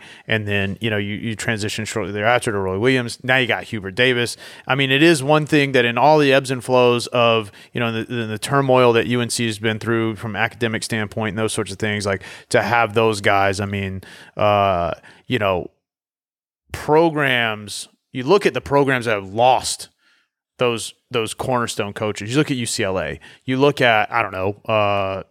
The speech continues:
Kentucky, right? They, after, after Wooden, after Rupp, I mean, you, they've had good coaches,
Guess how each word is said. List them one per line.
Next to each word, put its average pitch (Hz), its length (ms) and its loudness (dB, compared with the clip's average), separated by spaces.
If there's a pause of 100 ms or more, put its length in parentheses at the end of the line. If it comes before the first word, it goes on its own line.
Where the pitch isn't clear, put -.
Kentucky, 110 600 -6
right? 123 320 2 (500)
They, 131 340 0 (920)
after, 131 640 0
after 135 280 0
Wooden, 139 440 0
after 127 280 -2
Rupp, 139 400 2
I 139 80 -2
mean, 131 120 -6
you, 135 60 -6
they've 139 160 0
had 127 220 0
good 151 240 0
coaches, 110 560 -4